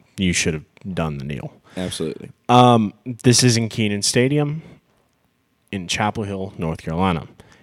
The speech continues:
Speaker 1: U N C is favored by three and a half. The over-under is fifty-eight. U N C is picked to win on E S P N sixty-one,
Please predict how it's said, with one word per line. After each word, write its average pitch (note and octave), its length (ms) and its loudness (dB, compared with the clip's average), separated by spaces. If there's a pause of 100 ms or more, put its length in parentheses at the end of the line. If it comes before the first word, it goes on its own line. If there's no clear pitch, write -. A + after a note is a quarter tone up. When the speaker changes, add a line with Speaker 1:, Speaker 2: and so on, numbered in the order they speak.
Speaker 1:
U G2 160 2
N G2 80 2
C G2 220 0
is F#2+ 100 -4
favored F#2+ 300 -4
by E2 160 -6
three F#2 240 -6
and E2+ 80 -6
a - 20 -8
half. A2+ 380 -2
The D#2+ 160 -8
over-under F2 520 -2
is - 140 -6
fifty-eight. A#2 1120 -4
U F#2 80 -2
N F#2 80 -4
C F#2 180 -4
is F2 120 -4
picked - 260 -12
to F2 80 -6
win E2 480 -8
on D#2+ 320 -10
E D#2 120 -12
S D#2+ 120 -10
P - 180 -12
N E2 140 -8
sixty-one, E2 680 -12